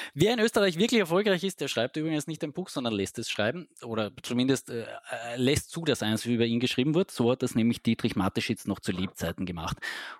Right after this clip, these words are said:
Und Volker Fichtbauer, ein Manager aus dem Red Bull Haus, hat das jetzt tatsächlich veröffentlichen dürfen. Der Titel ist, äh, ziemlich als S E O optimiert, würde ich jetzt mal sagen, weil da kommt alles darin vor, dass es auch im Internet gefunden wird.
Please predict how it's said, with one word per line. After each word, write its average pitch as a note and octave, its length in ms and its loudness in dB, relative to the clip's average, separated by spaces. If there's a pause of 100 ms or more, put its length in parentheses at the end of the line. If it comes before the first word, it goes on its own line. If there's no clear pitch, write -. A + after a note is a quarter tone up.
Und F3+ 240 -6
Volker A2+ 320 0
Fichtbauer, C#3+ 440 0
ein G#2+ 200 -2
Manager A2 480 -2
aus F#2+ 320 -8 (220)
dem G2 220 -2
Red - 300 -8
Bull D3+ 360 0 (300)
Haus, A2 360 -2
hat G#2 160 -2
das G2+ 80 -4
jetzt G2+ 180 -4
tatsächlich G2 400 -4
veröffentlichen D3+ 640 -2
dürfen. D#3+ 280 0
Der A2+ 140 -2
Titel B2+ 380 0
ist, A2 320 -6
äh, B2 180 -10
ziemlich G#3+ 460 -6
als - 240 -4 (180)
S B2 180 -2
E A#2+ 120 -2
O C#3 260 -2
optimiert, D3 460 -4
würde D3 120 0
ich D3 60 2
jetzt - 100 -8
mal D3 120 -10
sagen, C#3 200 -4
weil A#2 100 -2
da A2 100 -4
kommt A2 180 -12
alles G#2 260 -4
darin B2+ 360 -4
vor, A#2 200 -4
dass A#2+ 180 -4
es A2 100 -8
auch G#2 100 -4
im G#2 80 -10
Internet A2 380 -6
gefunden C#3+ 300 -2
wird. G3+ 200 0